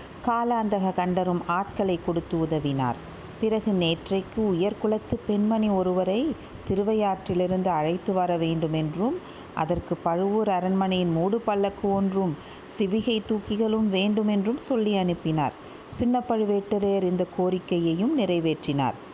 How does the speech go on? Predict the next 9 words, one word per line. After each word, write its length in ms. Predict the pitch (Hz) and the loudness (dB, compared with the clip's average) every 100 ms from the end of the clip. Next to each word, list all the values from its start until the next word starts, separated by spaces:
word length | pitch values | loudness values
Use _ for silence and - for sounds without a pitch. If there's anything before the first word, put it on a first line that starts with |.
| - | -10
ஆனால் 400 | - 151 165 156 | -2 0 2 2
மனதிற்குள், 840 | 131 131 147 165 156 - 143 180 226 - - - | 2 0 0 0 -2 -2 0 0 0 -4 -14 -4
"இந்த 280 | 160 147 120 117 | 0 0 -2 -4
பிரம்மராயன் 680 | 131 135 160 233 247 202 165 | -2 0 0 0 0 0 0
ஏதோ 260 | 151 156 214 | 0 0 -2
சூழ்ச்சியில் 760 | - - 233 285 - 233 220 196 | -4 -4 -2 -2 -2 0 2 2
ஈடுபட்டிருக்கிறான். 960 | 196 185 185 185 175 165 170 151 127 - - - | 0 0 -2 0 0 0 0 0 -2 -8 -14 -6
அவ்விதம் 560 | 127 131 160 156 233 202 | -6 -4 -4 -2 0 2
மூடுகல் 560 | 160 208 254 254 233 | 2 2 0 0 -2